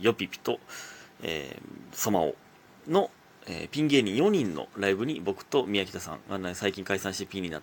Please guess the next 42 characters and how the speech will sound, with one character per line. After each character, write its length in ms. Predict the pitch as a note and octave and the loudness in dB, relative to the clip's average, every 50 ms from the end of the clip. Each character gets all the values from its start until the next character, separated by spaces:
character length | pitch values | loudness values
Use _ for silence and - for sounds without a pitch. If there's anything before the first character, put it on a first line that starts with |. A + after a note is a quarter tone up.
| - - | -10 -4
た 160 | - D#2+ - - - - - - - - - | -4 -4 -4 -4 -10 -20 -20 -20 -20 -20 -18
二 200 | - - G2+ E2+ | -6 -4 -2 -2
人 160 | F2 G2+ D#3 | 0 2 0
を、 120 | G3 - - - - - - - - - - - - | 0 0 -4 -10 -20 -20 -20 -20 -20 -20 -20 -18 -6
え 80 | G#2 G2+ | -2 2
ー、 80 | G2+ G2 | 2 2
呼 80 | F#2 | 2
ん 20 | F2+ | 2
で 80 | F#2 | -2
く 80 | - F2 | -2 -4
れ 80 | E2 | -4
た 100 | - - | -4 -4
と 100 | - - | -6 -6
い 20 | - - | -12 -14
う 60 | - | -16
ね。 100 | A2+ - - - - - - - - - | -18 -18 -20 -20 -20 -20 -20 -20 -10 0
い 60 | G2 | 4
や 120 | A2 A2 G#2+ | 6 6 8
ー、 720 | G#2 G2+ G2 F#2+ F#2 F2 F2 F2+ - G1+ G1+ G1+ G1+ - | 8 6 6 4 4 2 0 0 -2 -2 -2 -4 -6 -6
ほ 120 | - - C3 | -2 -2 0
ん 40 | |
ま 80 | C#3+ C#3+ | 2 2
に 100 | A#2 B2 | 0 0
楽 200 | - G3+ G3+ G2+ | -2 2 2 4
し 100 | G3 - | 4 4
か 60 | - A#2+ | 2 2
っ 40 | |
た 140 | - - F#2 | 0 0 0
な。 360 | D#2+ C#2+ C#2 C2 A#1+ A#1 - - - - - G2+ | 0 2 0 0 -2 -4 -8 -12 -18 -14 -8 -6
ん 220 | G#2+ A2 A2 G#2+ | -4 -2 0 4
で、 140 | G#2 G#2 G2+ | 6 6 6
や 100 | A2+ D#3+ | 6 4
っ 60 | - - - | 0 0 4
ぱ 100 | C#4 C#4+ | 4 6
り、 320 | A3 C3+ G#2 F2+ D#2 - - - - - - - - - - | 6 6 4 4 0 -2 -10 -18 -20 -20 -20 -20 -20 -8 2
あ 100 | - B3+ | 4 6
の 160 | D4+ E4 E4+ D#4+ | 6 6 4 2
個 220 | - - E4+ D#4 | 2 0 0 0
性 280 | - D#4+ C#4 G3 D#3+ A2+ | 4 6 6 8 8 8
で 120 | A2 G#2 | 6 4
こ 120 | - A#2+ | 4 0
そ、 480 | A2+ - A2+ G2 F#2 E2+ D#2+ C#2+ B1+ | 0 4 4 6 6 6 6 4 2